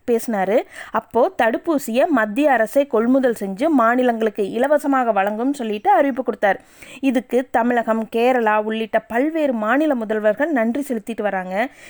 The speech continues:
இதுக்கு மேற்கு வங்கம் முதல்வர் அவங்க வந்துட்டு,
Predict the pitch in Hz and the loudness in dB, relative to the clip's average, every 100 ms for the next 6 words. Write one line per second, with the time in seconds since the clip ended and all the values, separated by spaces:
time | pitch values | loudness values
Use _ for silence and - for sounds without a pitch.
0 | - 269 285 277 254 262 381 - 381 269 | -4 -2 0 0 2 4 2 0 0 0
1 | 233 220 214 254 254 247 - 202 208 196 | 0 -2 0 0 2 0 -2 -4 -4 -4
2 | 190 196 220 | -6 -4 -4